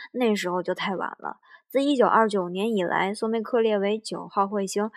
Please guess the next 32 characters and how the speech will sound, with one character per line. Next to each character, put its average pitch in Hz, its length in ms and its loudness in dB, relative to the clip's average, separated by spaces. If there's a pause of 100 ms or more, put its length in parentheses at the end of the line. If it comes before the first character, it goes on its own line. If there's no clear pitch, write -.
(180)
一 240 160 2
直 240 100 2
在 247 220 4
以 196 300 0
比 196 280 -8
较 185 280 -2
明 196 200 -4
显 233 160 -4
的 175 120 -4
方 190 260 -2
式 190 200 -4 (200)
绕 262 220 4
着 240 80 2
木 240 180 -2
星 247 260 -2
运 226 220 -2
行， - 300 -10 (240)
但 240 160 2
直 247 120 2
到 262 140 6
半 254 240 4
个 190 100 -2
多 220 140 2
世 220 160 0
纪 202 160 -4
以 - 100 -8
后， 196 300 -4
才 - 220 -8
有 175 160 -2
人 - 120 -16
发 - 160 -10
现。 - 260 -8